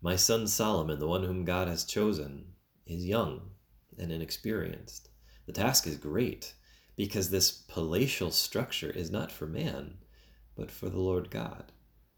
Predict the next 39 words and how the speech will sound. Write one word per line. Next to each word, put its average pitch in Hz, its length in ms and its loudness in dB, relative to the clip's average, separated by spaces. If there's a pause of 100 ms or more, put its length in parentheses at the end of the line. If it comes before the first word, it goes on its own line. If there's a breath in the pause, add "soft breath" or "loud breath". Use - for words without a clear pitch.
(720)
With - 140 -16
all 104 160 4
my 117 160 6
resources, 98 960 0 (100)
I 98 100 0
have 90 180 0
provided 85 480 0
for - 100 -8
the 73 100 -8
temple 80 320 -8
of 82 120 -10
my 78 180 -8
God, - 420 -12 (420 loud breath)
gold 85 440 2
for - 160 -10
the - 80 -8
gold 85 420 4
work, 90 340 0 (200)
silver 95 560 4
for 92 160 -4
the 78 120 -2
silver, 101 560 4
bronze 104 600 2
for 87 120 -6
the 78 120 -4
bronze, 98 840 0 (160)
iron 123 400 6
for 98 180 0
the 90 200 2
iron, 113 400 2
and 85 160 0
wood 113 180 2
for - 160 -2
the 92 140 2
wood, 80 320 -4 (760 loud breath)
as 85 220 -4
well 87 180 2
as 80 180 -2
onyx - 600 -4